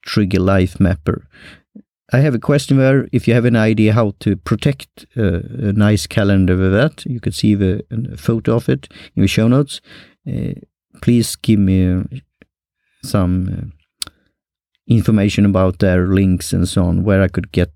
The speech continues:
like, a small bag or a cover or, or something like that, that could protect my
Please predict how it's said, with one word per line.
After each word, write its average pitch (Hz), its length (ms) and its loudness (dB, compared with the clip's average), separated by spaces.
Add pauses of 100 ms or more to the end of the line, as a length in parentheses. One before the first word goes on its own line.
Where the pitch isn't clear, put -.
like, - 300 -4
a - 240 -8
small 98 420 0
bag 98 520 0
or 87 480 -6 (480)
a - 180 -8
cover 98 640 2
or, - 340 -8
or 90 280 0
something 101 360 0
like 85 240 0
that, - 360 -6 (540)
that - 220 -8 (260)
could - 200 -4
protect - 640 -6
my 92 340 -2